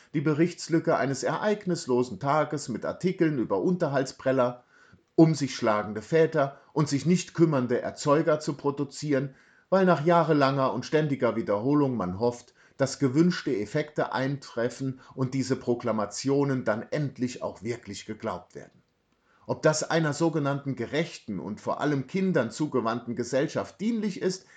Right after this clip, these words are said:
eben diese Unwahrheiten undifferenziert in die Welt zu setzen,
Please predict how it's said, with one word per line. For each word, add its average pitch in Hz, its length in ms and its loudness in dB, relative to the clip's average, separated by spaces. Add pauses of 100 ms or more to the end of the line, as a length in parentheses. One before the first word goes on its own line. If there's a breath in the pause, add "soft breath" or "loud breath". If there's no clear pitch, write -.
(260 soft breath)
eben 160 260 4
diese 247 300 0
Unwahrheiten 104 840 0
undifferenziert 147 1040 0
in 127 120 -8
die 131 120 -2
Welt 170 220 0
zu 165 100 -6
setzen, 139 480 -4